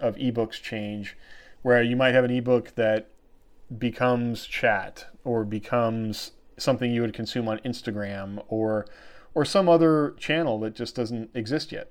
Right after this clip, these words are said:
So we gotta roll with that. So the three things that I think I would really say would help you, um, you know, avoid dinosaur mindset is research,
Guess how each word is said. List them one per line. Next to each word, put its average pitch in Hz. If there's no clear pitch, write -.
So -
we 113
gotta 123
roll 123
with 98
that. -
So 160
the 139
three 202
things 156
that 127
I 113
think 123
I 120
would 117
really 127
say 113
would 110
help 123
you, 113
um, 110
you 113
know, 110
avoid 143
dinosaur 123
mindset 107
is 107
research, 143